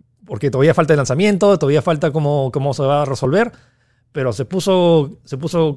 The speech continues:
se puso caliente, re-, que, a comparación de la generación pasada, que como que ya la tenías, como que, o sea,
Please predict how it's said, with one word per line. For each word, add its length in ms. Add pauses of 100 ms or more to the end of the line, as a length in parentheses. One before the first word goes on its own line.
se 120
puso 200
caliente, 300 (100)
re-, 280
que, 100
a 160
comparación 340
de 60
la 60
generación 320
pasada, 320
que 100 (100)
como 180
que 100
ya 140
la 120
tenías, 540 (640)
como 140
que, 440 (120)
o 40
sea, 240